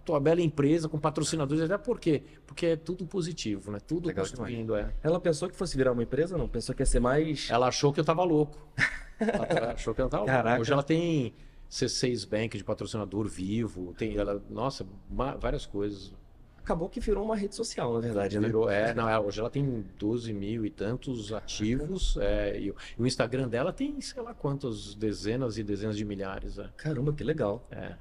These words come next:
Speaker 1: é.
Speaker 2: Pô, muito top. É, eu quero te perguntar também sobre, é, a gente falou sobre,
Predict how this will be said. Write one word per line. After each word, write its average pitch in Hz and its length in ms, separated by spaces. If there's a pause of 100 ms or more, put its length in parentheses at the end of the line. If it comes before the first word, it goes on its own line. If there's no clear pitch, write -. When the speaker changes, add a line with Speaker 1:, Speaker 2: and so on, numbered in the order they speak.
Speaker 1:
é. 95 100 (100)
Speaker 2:
Pô, 101 60
muito 101 280
top. - 380 (440)
É, 127 240
eu 143 100
quero - 160
te - 120
perguntar 180 320
também 160 280
sobre, 165 540
é, 127 200
a 120 60
gente 131 200
falou 143 200
sobre, 143 500